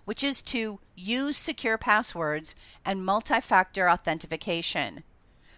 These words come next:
Not only should you have a strong password to sign into various platforms and software that your business uses, it's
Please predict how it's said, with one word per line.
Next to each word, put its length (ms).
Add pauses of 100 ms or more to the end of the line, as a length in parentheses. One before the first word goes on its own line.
Not 240
only 300
should 200
you 100
have 180
a 40
strong 460
password 540
to 60
sign 280
into 240
various 380
platforms 760 (140)
and 220
software 580
that 140
your 100
business 400
uses, 500 (220)
it's 180